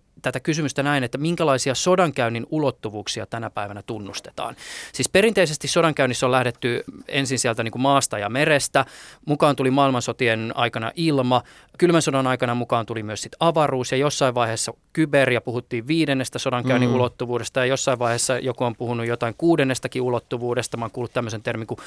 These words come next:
Speaker 1: globaali mieliavaruus. M-, miten sä jäsennät tätä kenttää?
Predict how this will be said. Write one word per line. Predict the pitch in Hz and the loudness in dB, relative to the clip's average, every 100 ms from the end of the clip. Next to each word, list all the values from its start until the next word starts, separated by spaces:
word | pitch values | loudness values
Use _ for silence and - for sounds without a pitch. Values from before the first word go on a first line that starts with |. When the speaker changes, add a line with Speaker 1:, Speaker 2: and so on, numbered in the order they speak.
| - - - - | -18 -20 -20 -6
Speaker 1:
globaali | 147 160 156 139 120 120 | 2 4 6 4 4 4
mieliavaruus. | 147 151 127 117 139 127 120 107 110 110 - - - - | 4 4 4 2 0 2 2 0 -2 -4 -6 -6 -20 -8
M-, | 190 - | -8 -4
miten | 233 285 190 | -2 0 2
sä | 196 | 2
jäsennät | 147 131 127 113 - | 2 0 -2 -4 -4
tätä | 120 107 | -6 -6
kenttää? | 120 127 _ - - | -10 -12 _ -12 -12